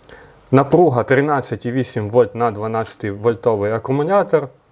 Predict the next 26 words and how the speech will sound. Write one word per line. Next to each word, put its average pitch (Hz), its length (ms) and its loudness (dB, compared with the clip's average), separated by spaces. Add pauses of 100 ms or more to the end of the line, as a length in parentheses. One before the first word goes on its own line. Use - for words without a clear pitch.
(180)
Вона 123 380 2
взагалі 110 520 0
чудова, 151 520 2
при 123 220 -2
цьому 117 300 -4
акумулятор 107 680 0
віддає 104 460 0
повністю 101 520 -2
свою 110 360 -2
ємність. 131 460 -4
Якщо 120 340 2 (200)
ємність 120 460 -2
буде 120 260 2
відрізнятися, 113 680 -2
то - 160 -2
я 110 280 4
вважаю, 101 560 0
це 98 160 -6
не 104 140 -4
більше 113 440 -4
там 92 240 -4
трьох-п'яти 107 720 0
відсотків 95 640 -2 (240)
нижче 107 460 0
від 98 200 -4
номіналу. 101 560 0